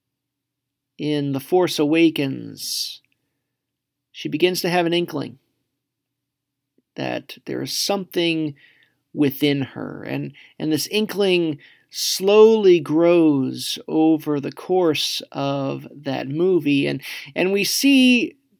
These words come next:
times when she's, she's able to use it. She's able to control it enough to use it to her advantage, even if she doesn't fully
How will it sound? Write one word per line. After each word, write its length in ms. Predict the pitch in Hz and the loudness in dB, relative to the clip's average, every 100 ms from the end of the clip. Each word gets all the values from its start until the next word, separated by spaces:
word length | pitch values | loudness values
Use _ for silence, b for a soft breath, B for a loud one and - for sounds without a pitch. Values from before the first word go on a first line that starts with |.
| - | -10
times 560 | - 226 233 240 233 | -2 2 4 4 2
when 180 | 226 214 | 0 0
she's, 640 | 196 - 220 190 - - - | -2 -4 -4 -4 -4 -6 -8
she's 280 | - 254 247 | -2 2 4
able 300 | 247 262 262 | 4 2 0
to 140 | - | 0
use 400 | 226 170 339 370 | -2 4 6 6
it. 340 | 131 - - - _ _ _ _ _ _ | 2 -4 -12 -16 _ _ _ _ _ _
She's 340 | - - 240 226 | -8 0 2 4
able 280 | 285 294 | 2 2
to 100 | 262 | 0
control 640 | 262 214 180 - 302 339 302 | -2 -2 -2 0 2 4 4
it 80 | |
enough 240 | 214 196 - | 4 0 -2
to 120 | 196 | -6
use 300 | 196 262 285 | 0 2 2
it 100 | 277 | -2
to 120 | 226 | 0
her 100 | 226 | 2
advantage, 480 | 202 180 247 254 208 B B B B _ | 2 2 2 2 0 B B B B _
even 720 | - 311 349 302 254 240 247 - _ _ _ _ _ _ _ _ - | 6 6 8 6 4 2 -2 -6 _ _ _ _ _ _ _ _ -8
if 160 | 190 | -6
she 240 | - - 208 | -4 -4 -2
doesn't 580 | 208 233 240 233 - - | -2 0 -2 -2 -8 -18
fully 800 | - - 160 147 143 135 82 185 | -20 -4 -2 0 0 -2 -4 -10